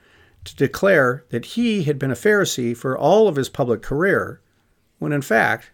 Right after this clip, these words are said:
he had not." So, details that tend to show why Rome was right to invade Jerusalem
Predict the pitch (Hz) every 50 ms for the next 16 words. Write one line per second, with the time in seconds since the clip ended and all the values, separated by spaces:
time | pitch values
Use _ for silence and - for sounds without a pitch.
0 | _ _ _ 156 170 170 196 220 220 202 135 101 - 92 - - - _ _ _
1 | _ - - - - - - _ _ _ _ _ _ _ _ - _ _ _ _
2 | _ _ _ _ _ _ _ - _ _ _ _ _ _ - - - 254 247 175
3 | 113 90 - - - - _ _ _ _ _ _ - - - - _ 277 302 320
4 | 311 - 254 226 202 202 202 190 - - 143 143 - - 185 185 185 196 - -
5 | - 151 143 139 139 139 123 117 123 147 170 180 175 147 147 147 147 147 143 143
6 | 139 131 110 - 135 131 127 131 131 - - 123 113 107 95 - 143 139 131 -
7 | 131 127 127 127 127 120 - 127 123 123 120 127 131